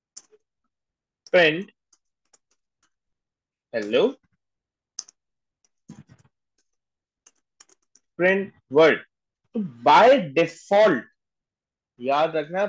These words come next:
by default आपके पास यहाँ पे end में क्या लगा हुआ है, ये लगा हुआ है, ये by default है, ठीक है।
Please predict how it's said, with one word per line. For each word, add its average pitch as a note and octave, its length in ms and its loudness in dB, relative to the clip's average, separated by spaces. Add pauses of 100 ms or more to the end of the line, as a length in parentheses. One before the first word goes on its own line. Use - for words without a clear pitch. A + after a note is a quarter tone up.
(140)
by C#3+ 240 0 (220)
default D#3+ 640 -2 (600)
आपके E3+ 460 -4
पास D#3+ 540 -2
यहाँ D3+ 320 -6 (140)
पे D#3+ 120 -2 (260)
end G3 280 -4
में F#3+ 200 -6
क्या E3+ 140 0
लगा D3+ 240 0
हुआ D3 180 0
है, G#3+ 120 -6 (3250)
ये C3 180 -6
लगा G2+ 260 -10
हुआ D2+ 200 -12
है, - 60 -20 (920)
ये D#3+ 60 -4 (100)
by C3+ 160 4 (280)
default C3 560 0
है, - 60 -10 (800)
ठीक - 380 -16
है। F#3 80 -4